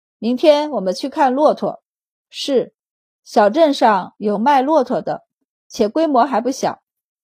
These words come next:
科科对这种连记录都没有的生物很喜欢，满宝也喜欢，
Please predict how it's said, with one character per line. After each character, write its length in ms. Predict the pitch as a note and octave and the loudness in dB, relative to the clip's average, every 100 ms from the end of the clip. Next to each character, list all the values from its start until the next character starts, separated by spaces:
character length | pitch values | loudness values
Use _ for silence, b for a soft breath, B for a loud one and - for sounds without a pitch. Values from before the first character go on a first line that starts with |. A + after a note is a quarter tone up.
| _ | _
科 200 | - E4+ | -6 -4
科 340 | E4 F4+ E4+ E4 | 0 4 6 4
对 400 | - C#4 B3 G#3+ | 2 2 2 2
这 200 | E4 D4 | 0 0
种 300 | G3+ D#3 - _ _ _ _ | -2 -10 -14 _ _ _ _
连 320 | A#3 A3+ C4+ | 0 2 2
记 180 | - E4 | 0 -2
录 200 | D#4+ C#4 | 0 0
都 180 | B3 A#3+ | 0 0
没 120 | G#3 | 0
有 160 | G#3+ | -2
的 260 | D3+ F#3+ G3 | 0 -2 -2
生 260 | - D4+ D4+ | -4 -4 0
物 120 | A#3+ | -2
很 180 | A3 A#3+ | -2 -4
喜 220 | - C#3+ | -6 -6
欢， 300 | G3 F#3 A3+ _ _ _ _ _ | -4 -4 -6 _ _ _ _ _
满 200 | A3 B3 | -2 2
宝 260 | C#4 F#3 F3+ | 4 2 0
也 200 | F3 A3+ | -2 -4
喜 200 | - D3 | -4 -6
欢， 300 | - G3+ | -2 -2